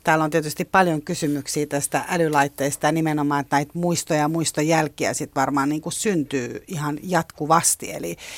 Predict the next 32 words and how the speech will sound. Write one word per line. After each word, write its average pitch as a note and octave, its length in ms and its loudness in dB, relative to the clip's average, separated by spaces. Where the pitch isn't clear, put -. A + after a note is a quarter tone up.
eli D#3 340 -4
tulee F#3+ 280 4
tietoa D#3 460 0
sieltä C#3+ 380 0
ja C#3 80 0
tulee C#3+ 320 0
tietoa C3 460 -2
tuolta. C3 420 0
Sä F3+ 120 2
oot F3+ 140 2
itse F#3 240 -2
monta D3+ 300 0
kertaa C#3 360 -2
puhunut C3 400 -6
ja A#2+ 120 0
aivotutkijat B2 640 -6
muutkin B2+ 360 -8
on B2 100 -8
puhunut B2 340 -8
siitä, G#2+ 340 -6
että C3 180 -6
ei C3 120 -4
ole B2 160 -2
hyvä C3 200 -6
se, - 140 -6
että - 240 -10
se C3+ 220 -4
mieli C#3+ 380 -6
hajottuu C#3+ 880 -6
jatkuvasti C#3+ 840 -4
koko E3 260 0
ajan. D3 220 2